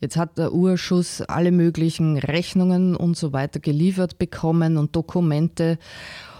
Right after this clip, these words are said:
Und das Aufsehenerregendste, was beim ersten Urschuss zutage kam, war eine Anzeige im April zweitausendsieben, weil der Luftstreitkräftechef Erich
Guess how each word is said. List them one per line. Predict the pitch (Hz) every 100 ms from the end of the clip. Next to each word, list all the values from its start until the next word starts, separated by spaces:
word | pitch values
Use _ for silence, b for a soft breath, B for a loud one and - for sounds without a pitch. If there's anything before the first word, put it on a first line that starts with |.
| B
Und | - 170 175 170 -
das | 202 -
Aufsehenerregendste, | 135 160 - 208 196 180 160 185 190 - 180
was | 170 - -
beim | 175 175
ersten | 127 151 - 196
Urschuss | - 175 185 - 175 170
zutage | - 185 117 117 160 165
kam, | - 131 151 156
war | 123 127 151 B B B -
eine | 156 165
Anzeige | 120 160 - 170 175
im | 170
April | 156 147 165 175
zweitausendsieben, | - 160 147 151 156 151 - 165 180 208 214 208 B B B B B
weil | 143 147
der | 156 160
Luftstreitkräftechef | 156 202 - - - 160 165 - 147 156 - 165 160 - - 147 160 - -
Erich | 139 147 175 165 -